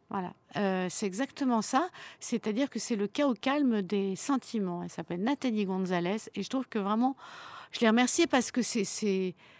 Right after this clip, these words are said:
c'est ça. C'est une histoire, euh, c'est quand même deux personnes qui, qui, qui finissent par se séparer. Après, je, je ne dévoile pas, euh, tout ce qui se passe après, mais qui finissent par se séparer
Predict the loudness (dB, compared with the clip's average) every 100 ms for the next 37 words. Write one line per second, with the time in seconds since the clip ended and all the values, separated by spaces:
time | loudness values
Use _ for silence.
0 | -20 _ _ _ _ -4 2 4 6 4
1 | 4 -2 2 4 4 2 2 4 4 4
2 | 4 4 0 -4 -18 -20 -20 -20 _ _
3 | _ _ _ -14 -6 0 2 4 4 2
4 | 0 2 2 0 0 -2 -2 -10 -12 -6
5 | -4 -4 -6 -6 0 4 6 6 2 0
6 | 0 -4 -2 0 2 2 2 0 -2 -20
7 | -20 -18 -8 -8 -2 0 2 0 -2 -2
8 | -4 -4 -4 -2 0 0 -2 0 2 2
9 | -2 -4 -8 -8 -4 -4 -4 -2 2 2
10 | 2 0 2 2 2 -2 -2 -6 -4 0
11 | 0 0